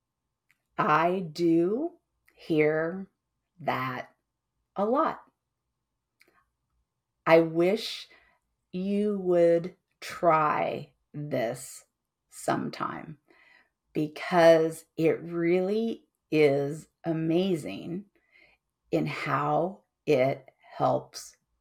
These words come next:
people connect." My mom said, "Never gonna happen. So let's talk about something else." So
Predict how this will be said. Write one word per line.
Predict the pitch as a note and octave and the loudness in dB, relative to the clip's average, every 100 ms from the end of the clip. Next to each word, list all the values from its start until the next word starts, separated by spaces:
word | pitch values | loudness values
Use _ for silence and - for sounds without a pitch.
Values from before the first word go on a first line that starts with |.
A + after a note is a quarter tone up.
| - | -14
people | - C3+ - A#2+ D3 _ _ - | -12 -10 -6 -6 -6 _ _ -10
connect." | C#3+ - - - _ - _ _ _ _ _ _ _ _ _ _ _ _ _ _ _ - | -6 -6 -8 -14 _ -20 _ _ _ _ _ _ _ _ _ _ _ _ _ _ _ -10
My | D#3+ C#3+ | -6 -2
mom | E3 G#3+ G3+ E3+ - | 0 0 0 -2 -6
said, | - D3 C3+ C3+ A#2+ _ _ | -2 -2 -2 -6 -10 _ _
"Never | D#3 C#3+ C3+ | 2 2 2
gonna | E3+ E3+ | -6 -4
happen. | E3 B2+ - B2+ F2+ | -6 -6 -8 -10 -10
So | - D3+ | 4 6
let's | D#3+ E3 | 6 4
talk | - E3+ - | 2 2 2
about | D3 - | 0 0
something | - - - C2 | -4 -6 -8 -8
else." | - - _ - _ _ _ - - A#3+ G#3+ | -10 -14 _ -20 _ _ _ -16 -12 -12 -6
So | - D3+ D3 | 4 4 4